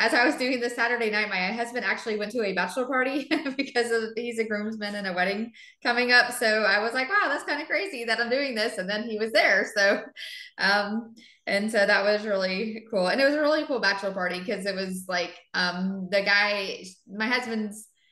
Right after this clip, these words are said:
the old guy in it, um, 'cause he's mentoring the guy who is getting married. But,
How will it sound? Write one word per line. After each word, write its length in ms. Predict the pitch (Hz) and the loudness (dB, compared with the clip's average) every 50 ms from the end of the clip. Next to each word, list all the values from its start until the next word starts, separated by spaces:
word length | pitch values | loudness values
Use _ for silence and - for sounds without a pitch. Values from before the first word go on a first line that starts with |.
| _ _ _ _ | _ _ _ _
the 120 | 208 202 | -4 -2
old 180 | 202 208 202 190 | 0 0 0 0
guy 260 | 170 165 160 165 165 | 0 0 0 0 -2
in 80 | 160 165 | -4 -4
it, 240 | 165 165 170 - - - _ _ _ | -6 -6 -6 -8 -10 -14 _ _ _
um, 380 | 180 175 175 170 170 175 175 180 | -6 -4 -4 -4 -6 -10 -12 -12
'cause 160 | - 202 190 190 | -12 -12 -10 -10
he's 220 | 202 196 185 196 | -10 -8 -8 -8
mentoring 480 | 196 196 202 - 196 185 180 175 175 170 | -8 -8 -6 -6 -4 -4 -4 -6 -8 -8
the 80 | 170 165 | -6 -4
guy 260 | 170 160 160 165 170 | -2 0 0 -2 -2
who 120 | 185 180 | -4 -6
is 240 | 170 165 165 160 - | -6 -6 -8 -10 -10
getting 260 | - 175 170 170 170 180 | -10 -10 -10 -8 -8 -6
married. 580 | 190 185 175 175 170 175 175 175 180 185 175 180 | -6 -4 -4 -4 -6 -6 -8 -8 -8 -10 -6 -2
But, 340 | 185 175 175 175 175 - | -2 0 0 -2 -2 -6